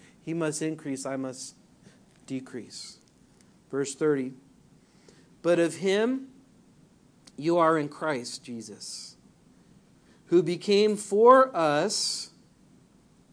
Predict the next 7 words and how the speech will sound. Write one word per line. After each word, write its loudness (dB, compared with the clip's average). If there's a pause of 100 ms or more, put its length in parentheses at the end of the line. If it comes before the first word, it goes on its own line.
(240)
wisdom 2
from -4
God 2 (640)
and -4
righteousness 0 (720)
and -4
sanctification -2